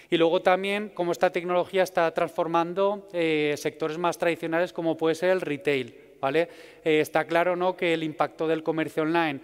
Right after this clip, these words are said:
ha sido bestial, ¿no? Muchos de nosotros, eh, entiendo que la gran mayoría estaremos acostumbrados a realizar comp-, compras online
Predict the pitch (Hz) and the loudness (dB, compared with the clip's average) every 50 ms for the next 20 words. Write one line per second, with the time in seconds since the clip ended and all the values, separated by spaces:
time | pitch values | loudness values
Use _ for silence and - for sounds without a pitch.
0 | - - - - - 143 139 - 160 156 143 156 151 151 151 151 143 - 151 147 | -16 -20 -8 -2 -2 -2 -2 -2 -4 -2 0 0 0 2 0 0 0 0 -2 -2
1 | 151 - 175 180 185 180 175 185 196 196 175 156 - 160 147 143 156 156 151 139 | 0 0 2 2 2 2 0 -2 -2 -2 -4 -4 -6 -6 -6 -4 -4 -4 -4 -4
2 | 156 156 156 - 175 185 185 180 - - 160 151 147 143 143 139 139 143 - - | -6 -6 -4 -2 -2 -2 -2 -4 -4 -4 -2 -2 0 0 -2 -4 -6 -8 -14 -20
3 | - - 156 151 139 - 156 156 151 147 - 151 147 143 139 147 147 151 151 151 | -14 -8 -8 -6 -4 -2 -2 0 -2 0 0 0 0 2 0 0 -2 0 -2 -2
4 | 147 156 156 170 165 151 135 131 - - - - - - 143 - 151 147 143 143 | -2 -4 -4 -2 0 0 0 0 -2 -6 -14 -12 -6 -6 -4 0 0 0 0 -2
5 | 151 147 156 156 - 156 - - 160 160 160 170 165 156 143 - 147 139 139 143 | -4 -4 -4 -4 -4 -6 -8 -8 -8 -4 0 0 0 0 0 -2 -2 -2 -2 -2
6 | 143 139 - - - 160 147 139 - - - - - - 160 156 156 165 160 - | -2 -2 0 2 2 2 2 0 -4 -12 -20 -8 -2 -2 0 0 0 0 -2 0
7 | - 160 151 - 175 170 165 - - 170 160 160 170 175 180 196 214 226 | 0 -2 0 2 2 2 2 2 0 -2 0 2 2 2 2 0 0 -4